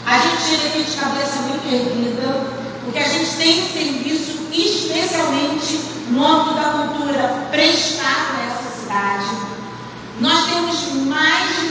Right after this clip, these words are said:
duzentos e cinquenta ganhadores no nosso edital, em um único edital que a gente fez.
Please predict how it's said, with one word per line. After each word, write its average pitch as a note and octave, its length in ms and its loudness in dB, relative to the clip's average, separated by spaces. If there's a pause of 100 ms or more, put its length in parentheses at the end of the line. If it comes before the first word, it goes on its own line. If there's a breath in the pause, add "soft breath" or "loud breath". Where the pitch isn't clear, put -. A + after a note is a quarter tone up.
duzentos D#4 560 -2
e - 120 -4
cinquenta D4+ 480 -4
ganhadores C#4+ 760 2
no C4 140 0
nosso B3+ 240 0
edital, B3 440 0
em D4 40 2
um D#4 340 4
único - 360 4
edital B3 500 2
que A#3+ 60 0
a A3+ 40 2
gente A3+ 260 -2 (120)
fez. F#3+ 560 -2